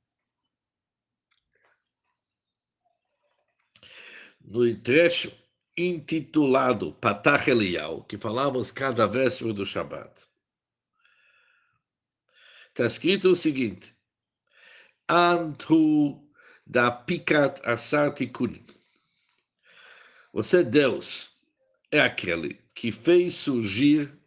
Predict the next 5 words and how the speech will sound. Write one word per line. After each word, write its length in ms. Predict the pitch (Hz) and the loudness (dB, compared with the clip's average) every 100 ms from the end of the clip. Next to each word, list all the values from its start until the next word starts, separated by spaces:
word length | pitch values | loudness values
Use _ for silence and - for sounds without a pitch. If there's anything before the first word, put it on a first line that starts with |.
| _ - | _ -4
os 240 | 110 95 | -4 -4
dez 680 | 90 156 156 160 151 - - _ _ _ _ _ - | 0 2 4 2 -4 -10 -14 _ _ _ _ _ -12
Tikunim, 600 | 143 - 143 117 80 - _ _ | -6 -2 -2 -2 -8 -14 _ _
dez 340 | 104 151 160 131 | -6 2 2 2
roupagens, 920 | 127 143 143 98 - - - - | -2 0 0 0 -2 -12 -18 -18